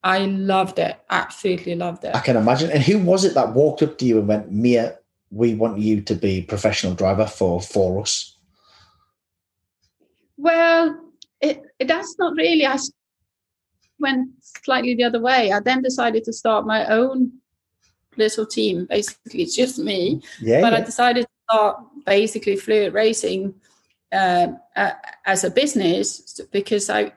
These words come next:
Speaker 1: I found that the only way I was gonna be able to, to go racing, um, long term w-, was for me to raise sponsorship and funding.
Speaker 2: Yeah, of course.
Speaker 1: And, and that's when it becomes a job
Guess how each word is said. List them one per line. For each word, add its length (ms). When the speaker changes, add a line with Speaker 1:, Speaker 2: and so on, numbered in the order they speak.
Speaker 1:
I 200
found 400
that 100
the 120
only 140
way 200
I 60
was 160
gonna 180
be 100
able 260
to, 300
to 200
go 160
racing, 680
um, 520
long 340
term 720
w-, 160
was 260
for 100
me 140
to 120
raise 720
sponsorship 680
and 160
funding. 540
Speaker 2:
Yeah, 140
of 100
course. 420
Speaker 1:
And, 500
and 200
that's 320
when 120
it 60
becomes 380
a 20
job 380